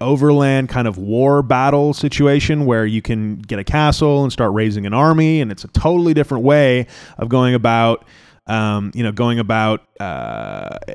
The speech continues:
enacting combat through the game. It's just, it's neat. It feels like a game that's way beyond its time.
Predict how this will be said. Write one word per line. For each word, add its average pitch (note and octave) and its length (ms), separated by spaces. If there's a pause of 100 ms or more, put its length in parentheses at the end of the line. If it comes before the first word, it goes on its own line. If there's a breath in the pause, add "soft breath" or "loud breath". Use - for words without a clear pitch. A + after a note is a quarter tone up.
(180)
enacting A2 480
combat A#2+ 640
through A#2+ 220
the A2 100
game. A2+ 400
It's E3 140
just, - 180
it's A3+ 220
neat. D#3+ 340
It C3 160
feels A3+ 240
like G#3 100
a F#3+ 60
game C#3 260
that's C3 180
way A2 280
beyond A#2+ 320
its - 160
time. F#2+ 420